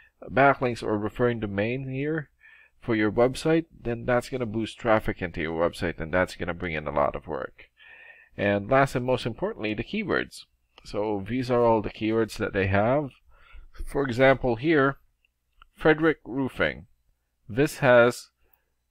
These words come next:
three hundred fifty searches in Google in the last thirty days.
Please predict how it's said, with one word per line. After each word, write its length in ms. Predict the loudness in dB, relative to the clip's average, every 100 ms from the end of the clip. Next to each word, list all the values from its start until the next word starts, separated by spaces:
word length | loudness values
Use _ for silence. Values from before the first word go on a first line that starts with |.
| _ _ _ _ _ _ -16 0
three 220 | 4 4
hundred 400 | 2 2 0 -2
fifty 440 | -2 -2 -2 -6
searches 800 | -4 -4 -4 -4 -8 -8 -12 -16 _
in 200 | -10 -8
Google 400 | -6 -4 -4 -4
in 160 | -6 -6
the 100 | 0
last 400 | 4 4 4 -2
thirty 280 | -2 -2 -2
days. 500 | 2 2 2 -4 -14